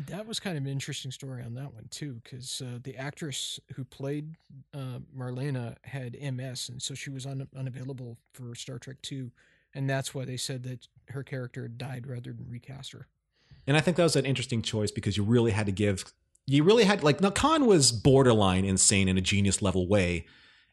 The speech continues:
Speaker 2: And then, you know, you know, it took, you know, what, fifteen of my crewmen, including my beloved wife.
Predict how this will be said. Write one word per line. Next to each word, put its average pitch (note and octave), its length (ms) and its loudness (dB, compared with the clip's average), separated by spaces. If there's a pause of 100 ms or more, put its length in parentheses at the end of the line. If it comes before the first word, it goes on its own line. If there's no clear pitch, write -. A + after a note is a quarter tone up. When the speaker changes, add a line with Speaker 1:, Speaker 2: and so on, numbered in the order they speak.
Speaker 2:
And A#2+ 100 2
then, C3 300 4
you A#2 100 4
know, A2 360 6
you G#2 100 -4
know, F2+ 60 -2 (640)
it A#2+ 100 6
took, - 260 2
you G2+ 60 2
know, F#2 120 4
what, F2 240 -2
fifteen G#2+ 360 2
of G2 80 0
my F2+ 100 2
crewmen, G2+ 260 2
including F#2+ 320 2
my F#2 80 2
beloved F#2 380 2
wife. F2+ 420 0